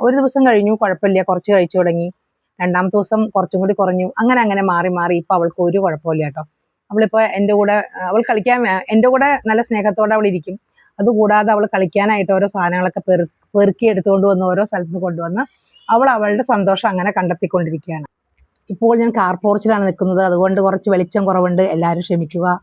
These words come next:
ഇരുട്ടടച്ച് വരുന്നുണ്ട് ട്ടോ, മഴ വീണ്ടും വരാൻ പോവാൻ തോന്നണം. അപ്പോൾ ഞാൻ പറഞ്ഞതുപോലെ നിങ്ങളെല്ലാവരും ഏകാന്തമായ ജീവിതമാണെങ്കിലും ഏകാന്തത ഇല്ലെങ്കിലും ഈ നിമിഷം നമ്മൾ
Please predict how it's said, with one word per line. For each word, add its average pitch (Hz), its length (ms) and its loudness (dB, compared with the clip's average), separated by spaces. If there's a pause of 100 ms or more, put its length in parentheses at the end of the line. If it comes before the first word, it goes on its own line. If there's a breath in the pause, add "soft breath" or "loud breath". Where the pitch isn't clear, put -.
(460 soft breath)
ഇരുട്ടടച്ച് 214 540 2
വരുന്നുണ്ട് 175 380 0
ട്ടോ, 175 160 -2
മഴ 170 140 2
വീണ്ടും 190 360 2
വരാൻ 165 220 0
പോവാൻ 170 220 2
തോന്നണം. 147 380 -2 (1000)
അപ്പോൾ - 260 -6
ഞാൻ 175 160 0
പറഞ്ഞതുപോലെ 190 720 2 (180)
നിങ്ങളെല്ലാവരും 208 800 2 (720)
ഏകാന്തമായ 226 760 2
ജീവിതമാണെങ്കിലും 180 880 2
ഏകാന്തത 202 460 2 (120)
ഇല്ലെങ്കിലും 170 460 2 (420)
ഈ 247 120 4
നിമിഷം 208 460 2
നമ്മൾ 175 180 0